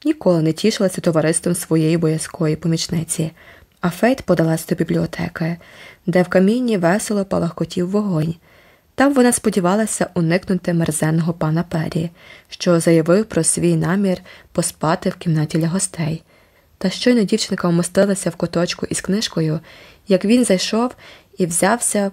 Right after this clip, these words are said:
вкрай несхвально оглядати довколишній розгардіяж. «Книжки твого батька, дитино, лежать тут у гнітючому безладі», суворо промовив він. Фейт мовчки блимала на нього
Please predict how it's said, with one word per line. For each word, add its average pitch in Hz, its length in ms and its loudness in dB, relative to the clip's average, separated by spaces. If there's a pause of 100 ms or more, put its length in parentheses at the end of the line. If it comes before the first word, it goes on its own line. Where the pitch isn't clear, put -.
вкрай 208 380 2
несхвально 196 680 0
оглядати 165 560 0
довколишній 165 640 -2
розгардіяж. 156 840 -2 (480)
«Книжки 185 420 2
твого 190 280 4
батька, 185 480 0
дитино, 147 520 -4 (400)
лежать 196 500 4
тут - 280 0
у 196 60 -2
гнітючому 233 600 -2
безладі», 151 720 0
суворо 160 440 -2
промовив 160 480 -4
він. 165 240 -6 (580)
Фейт 254 260 2
мовчки 180 420 2
блимала 165 400 4
на 156 80 0
нього 180 420 0